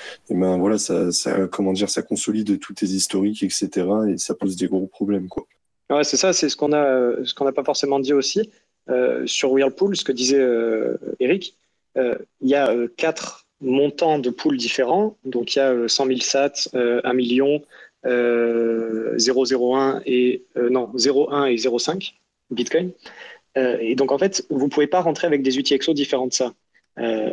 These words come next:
Speaker 2: si vous arrivez avec un Bitcoin, ben, vous pouvez soit rentrer avec deux U T X O dans zéro cinq, soit avec dix U T X O dans zéro un, et cetera.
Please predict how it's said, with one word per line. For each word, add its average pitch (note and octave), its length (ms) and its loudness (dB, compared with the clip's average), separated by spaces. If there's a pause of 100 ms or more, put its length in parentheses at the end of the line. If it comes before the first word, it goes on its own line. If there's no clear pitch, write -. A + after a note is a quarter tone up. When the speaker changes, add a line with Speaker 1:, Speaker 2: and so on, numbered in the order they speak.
(140)
Speaker 2:
si - 300 0
vous C#3 220 2
arrivez C#3 260 2
avec B2 300 0
un C#3 100 2
Bitcoin, D3 580 2
ben, A#2+ 140 2
vous A#2 140 -4
pouvez B2 220 0
soit C#3+ 200 0
rentrer B2+ 260 -2
avec A#2 240 0
deux C3 180 2
U C3+ 60 0
T C3 140 2
X - 160 -2
O - 60 2
dans A#2+ 140 -2
zéro A2+ 200 0
cinq, D#3+ 340 0
soit C#3 140 0
avec A#2+ 180 0
dix C3+ 220 2
U C3+ 60 0
T C3 160 2
X B2 180 -4
O C3+ 60 4
dans A#2+ 120 -4
zéro A2 320 0
un, E3+ 200 0
et C3+ 120 -2
cetera. C3 460 -2